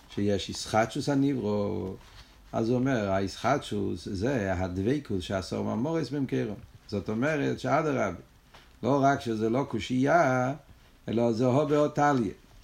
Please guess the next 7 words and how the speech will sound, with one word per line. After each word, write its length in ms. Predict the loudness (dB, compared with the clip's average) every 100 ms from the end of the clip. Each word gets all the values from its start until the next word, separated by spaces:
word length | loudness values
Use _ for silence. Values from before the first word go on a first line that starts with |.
| -20
זאת 100 | -8
אומרת, 320 | -2 0 0 0
בשאלה 720 | -2 0 0 4 4 4 2
אנחנו 300 | 0 -2 -4
שאלנו, 760 | 0 2 2 0 0 -2 -4 -8 -18 -20 -20 -14 -6
לחיירא, 880 | -2 2 4 4 2 2 2 0 -4 -10 -20 -20 -20 -20 -4
הרי 720 | 0 2 4 4 4 2 -2